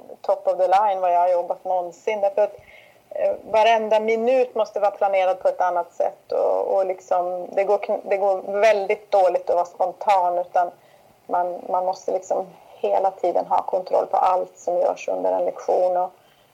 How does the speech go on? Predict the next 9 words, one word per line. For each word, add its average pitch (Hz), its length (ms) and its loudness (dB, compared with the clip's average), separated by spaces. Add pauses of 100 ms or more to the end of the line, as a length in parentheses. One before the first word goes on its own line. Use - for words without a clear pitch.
(220)
ehm, 190 600 0
det 226 60 4
är 240 240 4
jättemycket 226 680 -2
förarbete, 208 540 0
det 196 80 -2
är 190 200 -4
jättemycket 202 760 -2
efterarbete, 180 1000 0